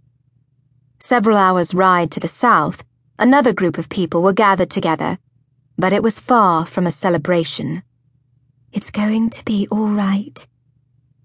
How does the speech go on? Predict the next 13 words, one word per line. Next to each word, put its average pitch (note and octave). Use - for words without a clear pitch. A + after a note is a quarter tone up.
Mélanie F3+
Février F3
sat F#3
in F3
the E3+
kitchen G#3
of D#3+
her E3
home, E3
smiling A3
bleakly A3
at -
her F3+